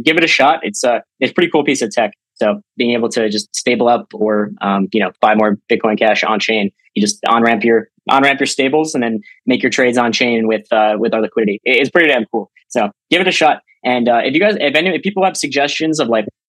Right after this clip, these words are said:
where they wanna see swaps, if you wanna see it in your own wallet, obviously mo-, wallets can easily monetize Thorchain as well with affiliate fees, all built right into the protocol. So, like, it, it's a big revenue driver for a lot of wallets and, and, and things and protocols.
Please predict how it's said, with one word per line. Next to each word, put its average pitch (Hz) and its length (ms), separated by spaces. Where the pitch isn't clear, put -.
where 117 180
they 120 140
wanna 120 260
see 131 240
swaps, - 680
if 113 120
you 117 120
wanna 117 160
see 120 240
it 117 100
in 117 120
your 107 160
own 110 200
wallet, 113 440
obviously 123 300
mo-, 127 260
wallets 127 360
can 127 140
easily 117 280
monetize 117 840
Thorchain 120 360
as 107 140
well 113 320
with 117 120
affiliate 110 460
fees, 113 580
all 131 200
built 139 220
right 120 140
into 117 160
the 110 80
protocol. 107 600
So, 113 180
like, 101 180
it, 110 100
it's 131 160
a 139 40
big 156 200
revenue 120 320
driver 104 520
for 98 440
a 107 60
lot 104 180
of 98 80
wallets 95 440
and, 95 160
and, 98 260
and 101 160
things 98 280
and 95 100
protocols. 101 580